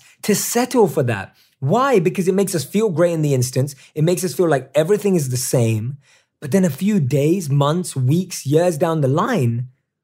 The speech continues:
we realize we haven't grown at all.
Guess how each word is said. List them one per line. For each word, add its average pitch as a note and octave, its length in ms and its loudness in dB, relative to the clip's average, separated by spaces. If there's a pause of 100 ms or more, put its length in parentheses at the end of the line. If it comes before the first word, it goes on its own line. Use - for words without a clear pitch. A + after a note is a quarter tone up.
(140)
we C#3+ 120 2
realize D#3+ 540 0
we C#3 120 0
haven't D#3+ 380 0
grown C#3+ 520 0
at - 260 -8
all. A#2+ 420 -2